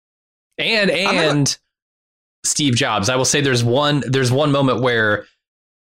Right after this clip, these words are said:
Speaker 1: Ed Norton shows up looking like Steve Jobs, looking exactly like him.
Speaker 2: I mean, Elon specifically, but broadly speaking, the billionaire,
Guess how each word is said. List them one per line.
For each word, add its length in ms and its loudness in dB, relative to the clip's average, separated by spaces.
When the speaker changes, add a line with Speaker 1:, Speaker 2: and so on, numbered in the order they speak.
Speaker 1:
Ed 200 0
Norton 640 2
shows 400 0
up 140 -2
looking 340 0
like 160 -2
Steve 260 -2
Jobs, 560 -4
looking 340 -2
exactly 600 -2
like 220 -4
him. 240 -8
Speaker 2:
I 60 -2
mean, 180 0
Elon 240 0
specifically, 600 -2
but 180 -4
broadly 520 -2
speaking, 380 -4
the 80 -2
billionaire, 800 -2